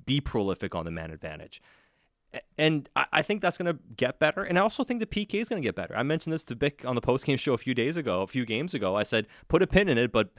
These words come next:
by the time we get to the trade deadline or later in the season, I think the Canucks P K will get into the top half of the league. 'Cause you have a lot of guys that are good, and they've shown some real signs of getting better. The goal they allowed against the Flyers,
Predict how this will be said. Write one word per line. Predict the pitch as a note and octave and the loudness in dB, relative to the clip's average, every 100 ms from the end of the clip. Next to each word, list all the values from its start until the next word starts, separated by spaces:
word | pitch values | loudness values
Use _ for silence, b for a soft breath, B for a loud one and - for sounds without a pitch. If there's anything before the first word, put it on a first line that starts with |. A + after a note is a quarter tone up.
| b - | b 2
by | A#2+ | 4
the | C3 | 4
time | D#3+ F3 | 2 0
we | D#3 | 0
get | C#3+ C#3+ | 0 0
to | - C3 A#2 G#2+ | 0 0 0 -2
the | G#2+ | -6
trade | - B2 | 0 0
deadline | C3+ G2+ G2 G2+ | 2 0 0 0
or | |
later | F#2+ A2 A2+ | 0 0 0
in | G2+ | -4
the | F2 | -4
season, | E3+ F3+ A2 - B B | -4 -2 -4 -6 B B
I | A#2 | -2
think | E3+ | 0
the | D#3 | 0
Canucks | D3+ - | 0 -2
P | - D3 | 0 2
K | D3+ | 4
will | C3+ | 2
get | A2 C3+ | 2 0
into | C3 | 0
the | C3 | -4
top | - A#2+ | -2 -2
half | - A2+ B2+ | 0 -2 -2
of | |
the | A2+ | -6
league. | D3 A2 _ _ _ _ | -8 -12 _ _ _ _
'Cause | - D#3 | -2 0
you | |
have | E3 G#3+ | 4 4
a | |
lot | F#3+ F3 | 4 -2
of | |
guys | D#3+ D3 | 2 0
that | C#3+ | 0
are | A2+ | -4
good, | G#2+ G3 E3+ | -2 -2 0
and | C3+ | 0
they've | C3 | -2
shown | - D#3 | -2 -2
some | - A2 | -4 -4
real | B2+ B2+ | -2 -4
signs | - F#2+ A2 C#3+ | 0 0 0 -2
of | C3 | -2
getting | C3+ C#3+ | -2 -2
better. | C#3 C#3+ F3 B B B | 0 -2 -2 B B B
The | C3+ C#3+ E3+ | -8 2 4
goal | A3 | 4
they | A#3+ G3+ | 6 6
allowed | D3+ C#3+ D3 | 6 6 6
against | C3+ B2+ | 4 0
the | - | -2
Flyers, | - C#3+ G#2+ F2+ F2 | 4 4 4 2 -4